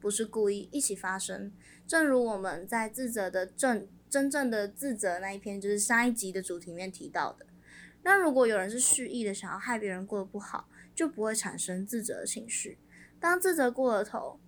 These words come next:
就会被困在回圈里出不来。就像主角方芮欣，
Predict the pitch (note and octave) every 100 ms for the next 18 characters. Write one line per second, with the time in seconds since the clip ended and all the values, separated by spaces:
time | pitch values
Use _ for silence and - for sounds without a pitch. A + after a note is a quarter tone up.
0 | - - C4+ B3+ B3+ B3 B3+ A3+ A3+ G#3+
1 | F#3 G#3 G3 G3 - - - G#3 G#3 G3
2 | - - _ - - - C4+ C4+ C4+ A3+
3 | G#3 F#3+ F#3+ F#3+ G3 F#3+ - F3 F3+